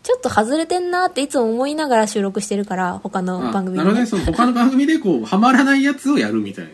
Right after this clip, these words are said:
Speaker 1: あ、そうそうそうそうそうそう。もうハマんない話題しかないから、私いつも出さないんだけど、ネタで。
Speaker 2: <laughs> ただそういうストックがいっぱいあるから、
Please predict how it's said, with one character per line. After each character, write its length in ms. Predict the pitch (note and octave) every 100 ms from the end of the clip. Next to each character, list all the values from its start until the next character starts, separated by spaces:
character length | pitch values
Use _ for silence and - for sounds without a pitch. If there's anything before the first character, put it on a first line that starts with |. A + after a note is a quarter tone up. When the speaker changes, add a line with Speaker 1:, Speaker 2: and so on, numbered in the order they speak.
| - -
Speaker 1:
あ、 60 |
そ 160 | D#4+ G#4
う 40 |
そ 180 | G4 G4+
う 20 |
そ 160 | F#4 F4
う 40 |
そ 160 | D#4+ D#4
う 40 |
そ 200 | D4 C#4
う 20 | B3+
そ 220 | B3+ G#3
う。 20 |
も 100 | B3
う 20 |
ハ 120 | B3 C#4
マ 160 | F4+
ん 100 | G#4+
な 100 | A4
い 60 | G4
話 140 | C#4
題 160 | C4+ F4
し 60 | -
か 100 | G#3+
な 120 | G#3+
い 60 | G#3
か 120 | F3+
ら、 60 |
私 280 | F#3 G3+ A#3
い 40 | B3+
つ 120 | B3
も 240 | G3+ F#3+
出 120 | E3+ G3+
さ 120 | C#4
な 80 | G#3+
い 80 |
ん 20 | F3
だ 80 |
け 120 | E3+ F3+
ど、 120 | -
ネ 80 | F3
タ 200 | A3+ E3
で。 160 | - A#3 G3 -
Speaker 2:
<laughs> 280 | - - -
た 100 | B3+
だ 60 | G3
そ 140 | -
う 80 | A3
い 60 | -
う 60 |
ス 100 | -
ト 60 | C3+
ッ 40 |
ク 120 | -
が 20 | B2
い 80 |
っ 0 |
ぱ 120 | - C3
い 20 |
あ 20 |
る 80 | C#3
か 140 | A#2
ら、 260 | A2+ G#2